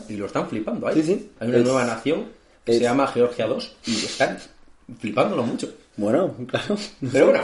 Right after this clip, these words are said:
Speaker 2: Eh, tira,
Speaker 1: Sin,
Speaker 2: ¿cuál es la noticia?
Speaker 1: sin más dilación, la, la noticia en sí que apareció este verano se titula "Defecar en las piscinas, el nuevo reto viral que sufre la Comunidad Valenciana".
Speaker 2: Sí, joder.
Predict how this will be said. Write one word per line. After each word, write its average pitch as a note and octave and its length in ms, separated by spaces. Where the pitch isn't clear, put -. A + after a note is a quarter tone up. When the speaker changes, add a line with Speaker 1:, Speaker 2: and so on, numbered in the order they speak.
Speaker 2:
Eh, E3 320
tira, B3 360
Speaker 1:
Sin, - 160
Speaker 2:
¿cuál G3+ 120
es G#3+ 60
la G#3 100
noticia? D3 300
Speaker 1:
sin E3 240
más A3 180
dilación, A#2 680
la, C#3 340
la C#3 160
noticia E3 400
en F3 60
sí G3+ 240
que F3 80
apareció C#3 320
este D#3+ 180
verano E3+ 360
se D3+ 180
titula D#3+ 640
"Defecar C#3+ 460
en G3 80
las E3 140
piscinas, G3 720
el C#3 180
nuevo E3+ 240
reto E3+ 240
viral B2+ 300
que B2+ 100
sufre D#3+ 260
la D#3+ 140
Comunidad A#2+ 300
Valenciana". G2+ 560
Speaker 2:
Sí, - 220
joder. B2 520